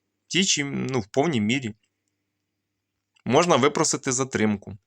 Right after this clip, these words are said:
Звертаються до відуючих, вони якби симптоми знімають, але карма залишається. Розумієте, коли людина має заплатити карму,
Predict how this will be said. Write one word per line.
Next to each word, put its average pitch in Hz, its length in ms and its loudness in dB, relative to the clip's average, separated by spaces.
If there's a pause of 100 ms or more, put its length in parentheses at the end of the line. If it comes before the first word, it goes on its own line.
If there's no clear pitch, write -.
(180)
Звертаються 113 560 2
до 107 120 -6
відуючих, 196 560 -2
вони 110 260 -2
якби 104 240 -6
симптоми 127 480 0
знімають, 135 520 0
але 110 200 2
карма 131 360 0
залишається. 101 720 -2 (4000)
Розумієте, 135 440 2
коли 147 240 2
людина 135 380 2
має 113 260 4
заплатити 113 520 -4
карму, - 380 -2